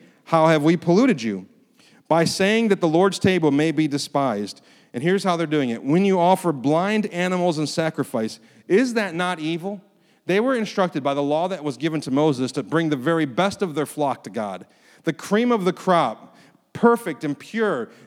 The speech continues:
good stuff. And they're bringing blind animals to sacrifice. "And when you offer those that are lame or sick, is that not evil? Present that to your governor. Will he accept you or show you favor?" says the Lord of hosts. God saying,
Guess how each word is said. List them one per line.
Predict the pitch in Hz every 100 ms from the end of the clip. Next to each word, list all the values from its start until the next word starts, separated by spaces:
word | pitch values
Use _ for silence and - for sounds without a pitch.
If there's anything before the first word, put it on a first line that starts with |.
| -
good | 233 214
stuff. | - 220 156
And | 156 202
they're |
bringing | 190 208 202 180
blind | 151 175 208 202
animals | 202 190 135 127 -
to |
sacrifice. | 139 175 175 151 110 98 104 - _ _ _ _
"And | 151 170
when | 220
you | 196
offer | 202 262 220
those | 202 208
that | 180
are | 175
lame | 151 185 208 175
or |
sick, | - 226 170 165
is | 185
that | 190 202
not | 175 165
evil? | 180 190 214 220 _ _ _ _ _ _ _ _
Present | 170 151 220 220
that | 220
to | 190
your | 170
governor. | 143 196 151 110 101 _ - _ 147
Will | 160
he | 208
accept | 185 196 196 -
you | 214
or | 165
show | - 175
you | 170
favor?" | 160 147 156 185
says | 185 170
the | 165
Lord | 170
of | 175
hosts. | 170 180 143
God | 165 147
saying, | 151